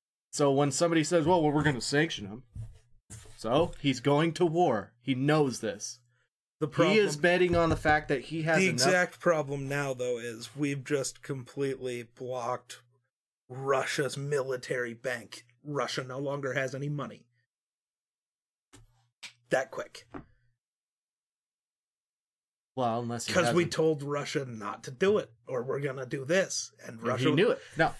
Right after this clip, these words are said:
Speaker 1: now
Speaker 2: No,
Speaker 1: think about it,
Speaker 2: my
Speaker 1: though.
Speaker 2: question is, my real question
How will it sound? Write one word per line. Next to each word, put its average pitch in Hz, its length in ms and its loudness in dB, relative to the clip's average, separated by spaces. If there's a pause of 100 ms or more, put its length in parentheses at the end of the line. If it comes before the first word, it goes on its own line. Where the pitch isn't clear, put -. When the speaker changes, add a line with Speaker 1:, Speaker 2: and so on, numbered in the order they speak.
Speaker 1:
now 196 140 4
Speaker 2:
No, 233 60 2
Speaker 1:
think 220 200 2
about 185 200 4
it, - 20 6
Speaker 2:
my 214 180 4
Speaker 1:
though. 294 60 0
Speaker 2:
question 175 460 0
is, 151 240 0 (180)
my 160 200 4
real 151 420 2
question 127 640 -6